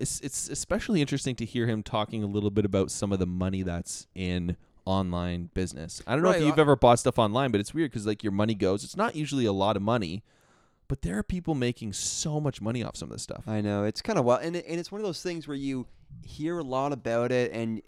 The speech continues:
Speaker 2: because it's online, you never know how
Speaker 1: Seems
Speaker 2: legitimate
Speaker 1: kinda
Speaker 2: it is.
Speaker 1: sketch.
Speaker 2: Seems fishy. So it's kind of cool hearing from someone that, um,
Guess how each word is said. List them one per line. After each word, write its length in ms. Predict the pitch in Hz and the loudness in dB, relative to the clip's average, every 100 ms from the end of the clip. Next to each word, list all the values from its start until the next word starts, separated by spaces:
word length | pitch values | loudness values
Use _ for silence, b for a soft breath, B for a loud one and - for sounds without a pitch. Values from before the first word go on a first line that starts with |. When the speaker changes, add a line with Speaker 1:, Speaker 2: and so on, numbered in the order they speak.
| 120 | -12
Speaker 2:
because 400 | 123 - 160 156 | -10 -2 -2 -2
it's 140 | - | -2
online, 440 | 147 147 147 147 | -2 -2 -2 -2
you 120 | 139 127 | -4 -4
never 240 | 143 143 | -6 -6
know 280 | 131 135 123 | -6 -4 -2
how 220 | 120 120 | 0 0
Speaker 1:
Seems 80 | 123 | 0
Speaker 2:
legitimate 460 | 120 104 113 117 123 | -2 0 2 2 4
Speaker 1:
kinda 100 | 123 | 2
Speaker 2:
it 100 | 117 | 2
is. 140 | 113 110 | 4 4
Speaker 1:
sketch. 400 | 95 - - - | 4 0 -6 -16
Speaker 2:
Seems 500 | - - 139 160 135 | -14 -4 -2 -2 -4
fishy. 480 | - 143 - 143 139 | 0 0 0 -4 -4
So 140 | 135 | -4
it's 100 | 139 | -4
kind 160 | - 170 | -4 -4
of 120 | 143 | -6
cool 240 | - 139 117 | -4 -2 -2
hearing 320 | 113 117 117 | -6 -10 -10
from 160 | - 107 | -10 -6
someone 360 | 113 110 107 | -4 -2 -2
that, 300 | 104 101 - | -2 -4 -4
um, 280 | 101 101 98 | -4 -2 -4